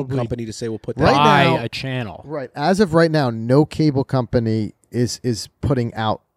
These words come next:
Speaker 3: Liv.
Speaker 2: And how many cable companies are in the world? There's a lot.
Speaker 1: I mean, there are a lot, but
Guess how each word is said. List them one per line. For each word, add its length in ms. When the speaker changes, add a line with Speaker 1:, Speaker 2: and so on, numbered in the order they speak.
Speaker 3:
Liv. 200
Speaker 2:
And 80
how 80
many 120
cable 240
companies 300
are 60
in 40
the 80
world? 220
There's 100
a 60
lot. 320
Speaker 1:
I 60
mean, 200
there 220
are 200
a 60
lot, 360
but 320